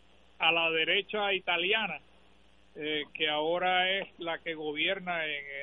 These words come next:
en dicho país. O sea que Steve Bannon, cuando Trump lo votó finalmente de Casa Blanca, por la razón que fuera, eh,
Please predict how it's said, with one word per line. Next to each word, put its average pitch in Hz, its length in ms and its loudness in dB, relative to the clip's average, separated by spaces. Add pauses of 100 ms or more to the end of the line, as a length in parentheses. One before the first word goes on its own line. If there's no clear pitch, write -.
(200)
en 139 120 -18
dicho 170 260 -4
país. 185 380 2
O 131 80 -10
sea 147 200 -2
que 143 160 -6
Steve 190 280 -2
Bannon, 208 440 4 (200)
cuando 165 480 2
Trump 220 340 4
lo 220 160 8
votó 208 360 8
finalmente 202 640 4
de 196 180 4
Casa 196 260 4
Blanca, 202 500 0
por 151 140 -2
la 143 80 0
razón 160 320 -2
que 185 140 4
fuera, 196 360 6 (720)
eh, 156 380 4